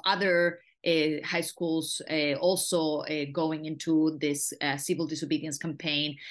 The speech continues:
And at the end, uh, lots of workers and regular folk basically just, uh, jumping the turnstiles, and the government was unable to really stop this movement. Um, so by the end, uh, uh, of around two weeks, uh,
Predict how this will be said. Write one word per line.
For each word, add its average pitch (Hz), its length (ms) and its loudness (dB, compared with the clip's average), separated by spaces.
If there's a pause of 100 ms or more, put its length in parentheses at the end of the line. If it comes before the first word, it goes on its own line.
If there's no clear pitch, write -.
(140)
And 165 220 -2
at 170 180 -4
the 156 160 2
end, 147 340 0 (120)
uh, 135 360 0
lots 170 300 0
of 147 100 -4
workers 160 600 2
and 147 240 -2 (100)
regular 151 400 0
folk 139 400 -6 (300)
basically 151 400 0
just, 147 300 -4 (140)
uh, 147 160 2
jumping 151 380 -4
the 143 80 -2
turnstiles, 156 640 0
and 160 240 -4
the 151 180 0 (220)
government 175 420 2
was 151 160 -2
unable 160 460 0 (140)
to 160 260 4 (180)
really 147 600 0
stop - 420 0 (160)
this 151 280 -6
movement. 147 540 -4 (360)
Um, 160 320 0
so 185 280 6
by 180 220 2
the 170 180 -2
end, 190 320 0
uh, 175 40 -2 (360)
uh, 160 200 0
of 165 120 -8
around 170 420 0
two 165 200 -4
weeks, 196 420 -2 (320)
uh, 170 160 4